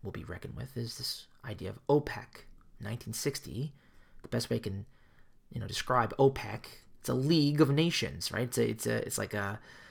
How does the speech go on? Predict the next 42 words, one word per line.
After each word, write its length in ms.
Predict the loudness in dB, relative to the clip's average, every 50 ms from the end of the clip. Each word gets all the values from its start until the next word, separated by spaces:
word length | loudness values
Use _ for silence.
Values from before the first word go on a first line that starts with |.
| -20 -18 -10
you 80 | -6 -4
know, 20 |
it's 100 | -2 -2
a 40 | 2
group, 400 | 8 10 12 12 10 8 4 -10 -10
it's 100 | -6 -4
a 60 | -4 -2
clique 300 | 2 4 4 4 6 4
of 100 | 4 6
nations 500 | 6 4 4 4 0 -2 -2 -4 -4 -2
of 100 | 0 0
Saudi 260 | 2 2 2 2 2
Arabia, 360 | 4 2 2 2 2 0 0 -2
Iraq, 400 | -4 -4 -2 -2 -2 -2 -4 -6
Iran, 360 | -6 -4 -2 -2 -2 -2 -4
Kuwait, 540 | -6 -6 -6 -4 -4 -4 -4 -6 -8 -10 -10
and 140 | -10 -10 -10
Venezuela. 680 | -10 -8 -8 -4 -2 0 0 2 2 0 -2 -2 -4 -4 -8 -16 -20 -20 -20 -20 -20 -20 -20 -16 -10
The 80 | -6 -4
only 120 | -4 -4
one 160 | -4 -4 -6
that's 200 | -6 -6 -8 -8
not 160 | -8 -8 -8 -10
part 160 | -12 -12 -12
of 40 | -12
the 60 | -10
Middle 140 | -10 -8 -8
East 120 | -6 -6
is 60 | -6
Venezuela. 680 | -8 -8 -8 -8 -8 -8 -8 -10 -8 -6 -4 -4 -4 -6 -8 -18 -20 -16 -8
It's 100 | -4 -4
also, 420 | -4 -4 -4 -4 -4 -4 -6 -8 -12 -20 -20 -20 -20 -20 -20 -20 -20 -20 -16 -12 -10
uh, 80 | -8
one 140 | -6 -6 -4
of 60 | -4
the 60 | -4 -4
largest 480 | -4 -4 -4 -4 -6 -6 -6 -8 -8 -8 -6
oil 280 | -4 -4 -4 -4 -6
exporting 420 | -8 -8 -10 -10 -12 -10 -10 -10 -10
countries 540 | -10 -10 -10 -10 -8 -8 -6 -6 -8 -8 -12 -14
to 80 | -14 -10
date. 320 | -8 -8 -8 -8 -8 -10